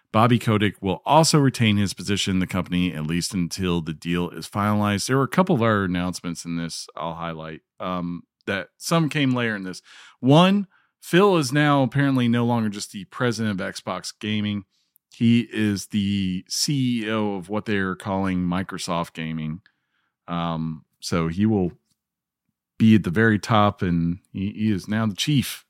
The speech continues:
so to speak. He's the master chief of all Microsoft Gaming.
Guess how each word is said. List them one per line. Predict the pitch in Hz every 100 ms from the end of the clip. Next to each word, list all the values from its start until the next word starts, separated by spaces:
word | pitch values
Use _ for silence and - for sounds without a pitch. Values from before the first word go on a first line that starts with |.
| _
so | - 92
to | 82
speak. | - 82 73 _ _ -
He's | 135
the | 117
master | 139 147 -
chief | 113 113 104 - - - - _
of | 90
all | 104 113
Microsoft | 110 110 104 120 107 -
Gaming. | 92 85 85 85